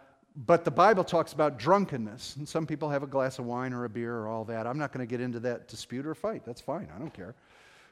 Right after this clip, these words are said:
All right? So, uh, folks will have a beer or have a wine at a meal.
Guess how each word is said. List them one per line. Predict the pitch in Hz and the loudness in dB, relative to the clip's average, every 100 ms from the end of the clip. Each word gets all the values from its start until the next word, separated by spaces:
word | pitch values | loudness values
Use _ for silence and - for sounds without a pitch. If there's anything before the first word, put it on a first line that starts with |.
| _ | _
All | 131 | 0
right? | 131 190 - - _ _ _ | 2 0 -4 -20 _ _ _
So, | - - 196 165 160 156 156 - | -12 6 10 10 8 4 0 0
uh, | 160 147 139 135 131 - 90 135 | 4 6 6 4 2 -2 -10 -14
folks | 147 175 175 - | 0 2 4 4
will | 165 | 4
have | 160 | 4
a | 147 | 2
beer | 139 160 160 | 2 2 2
or | |
have | 143 139 | 2 0
a | 139 | 0
wine | 123 143 151 165 165 147 - _ | 0 2 2 2 -2 -6 -14 _
at | - 139 | 0 0
a | |
meal. | 139 139 156 160 151 | 2 0 0 -2 -6